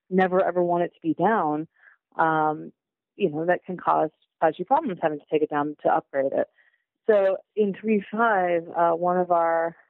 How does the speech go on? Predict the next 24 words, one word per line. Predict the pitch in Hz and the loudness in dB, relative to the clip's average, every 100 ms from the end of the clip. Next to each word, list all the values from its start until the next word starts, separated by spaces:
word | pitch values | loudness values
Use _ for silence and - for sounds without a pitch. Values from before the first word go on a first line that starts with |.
| _ - | _ -10
committers, | 190 170 156 160 | -2 0 2 0
Alex | 165 170 165 - | 0 0 -2 -2
Schreier, | 175 165 160 165 _ _ - | 0 2 0 -4 _ _ -8
has | 190 _ | -8 _
finally | 175 175 180 185 180 180 175 175 | -2 0 2 2 2 0 -2 -2
done | 170 | 0
all | 165 | 2
the | 160 | 0
work | 175 220 196 _ | 0 0 -2 _
to | 180 175 _ | -14 -14 _
put | 190 175 _ | 0 0 _
reconfiguration, | 180 196 185 170 165 151 143 143 143 | -4 -4 -2 -2 0 2 0 -2 -4
dynamic | 151 151 165 165 165 | 0 0 0 -2 -6
reconfiguration, | 165 156 147 147 147 156 - - _ _ _ - | -10 -8 -2 0 0 -2 -10 -16 _ _ _ -4
into | 190 185 - 175 160 | 0 0 -2 -2 0
our | 156 | 2
Zookeeper | 196 - - - | -2 -4 -14 -12
cluster, | - - - - - | -12 -14 -8 -8 -6
which | 175 160 170 | -4 0 2
is | 160 151 _ _ _ _ _ - | 2 0 _ _ _ _ _ 0
awesome | 160 160 160 156 | 0 2 0 0
and | 151 | 0
very | 151 151 151 | 2 2 0
exciting. | - 165 151 92 143 | -2 2 2 0 -4